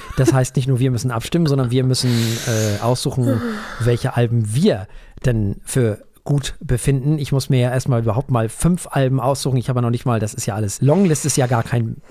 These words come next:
Speaker 2: ist ja gar kein Begriff. Das ist, es muss eine Steigerung von Longlist geben.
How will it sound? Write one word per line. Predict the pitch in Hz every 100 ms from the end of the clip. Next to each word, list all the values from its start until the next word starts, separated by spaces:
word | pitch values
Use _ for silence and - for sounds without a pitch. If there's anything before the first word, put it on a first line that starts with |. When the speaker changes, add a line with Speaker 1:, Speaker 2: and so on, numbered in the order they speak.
| - -
Speaker 2:
ist | 139
ja | 123
gar | 120
kein | 120 113
Begriff. | 117 139 170 - - - - -
Das | 117
ist, | 147 131 - -
es | 127 147
muss | 170
eine | 143
Steigerung | 127 151 165 151 135
von | 131
Longlist | 120 196 131 117 -
geben. | 120 120 131